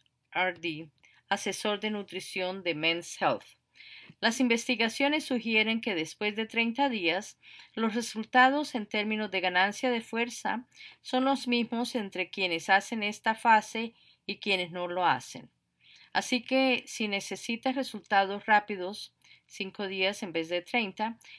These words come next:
entonces la fase de carga podría ser adecuada para ti. Tú decides.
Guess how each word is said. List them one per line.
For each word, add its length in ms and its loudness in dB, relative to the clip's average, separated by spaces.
entonces 440 -2
la 140 6
fase 400 4
de 160 -2
carga 580 2
podría 460 0
ser 220 -6
adecuada 580 0
para 260 -2
ti. 300 -12
Tú 140 -4
decides. 720 -8